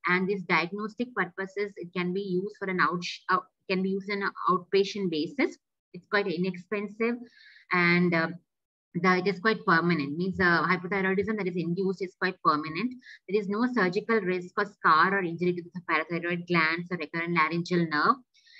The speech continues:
It's usually preferred in an age more than twenty-five years, and if, uh, associated with some kind of cardiac, uh, disease or any other contraindication to surgery is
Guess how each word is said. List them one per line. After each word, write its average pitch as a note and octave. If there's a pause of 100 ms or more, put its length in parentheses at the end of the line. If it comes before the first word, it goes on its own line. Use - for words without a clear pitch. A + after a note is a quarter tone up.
(160)
It's A#3+
usually D4
preferred B3+
in B3
an A#3
age F#3+
more G#3
than B3+
twenty-five F3+
years, D#3+ (380)
and A#3+ (220)
if, A3+ (260)
uh, E3+ (280)
associated G3+
with F#3+
some F3+
kind F3
of F3
cardiac, D#3+ (280)
uh, D3
disease D#3+ (140)
or E3
any F3
other E3
contraindication D#3+
to F3
surgery D#3
is D3